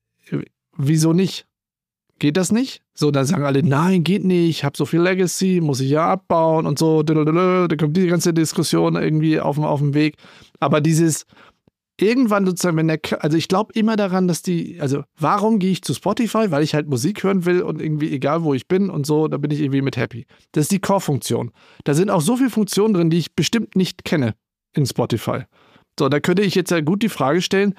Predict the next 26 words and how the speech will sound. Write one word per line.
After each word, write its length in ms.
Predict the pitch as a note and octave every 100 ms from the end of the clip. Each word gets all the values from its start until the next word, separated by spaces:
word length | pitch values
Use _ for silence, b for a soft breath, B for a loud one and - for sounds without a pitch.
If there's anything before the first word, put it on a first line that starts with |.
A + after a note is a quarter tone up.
| B B
wie 160 | - F#3+
viel 160 | A3+ B3
von 240 | - E3
den 220 | F3 E3+
hundert 240 | D3+ G#3 G3
Prozent 360 | E3 E3+ E3+
der 80 | D3+
Nutzern 400 | C3+ E3+ G3+ G#3
auf 140 | -
Spotify 540 | - C3+ D#3 F3+ E3+ F3+
nutzen 400 | C#3+ - F3+ D3+
wirklich 240 | C#3 E3+
jetzt 240 | E3+ D#3+ D3+
diese 160 | D#3
ganzen 280 | D3 C3 F3
Features, 420 | - C#3 - E3+
die 180 | E3+ E3+
noch 140 | D#3
immer 220 | - C#3 D3
da 160 | D3+
permanent 480 | D#3 - B2 C3+ D3
jetzt 160 | E3+ E3+
irgendwie 220 | D#3+ F#3
neu 220 | G3 G#3
gebaut 340 | G#3+ C4+ D#4+
werden? 260 | - A#2 A#2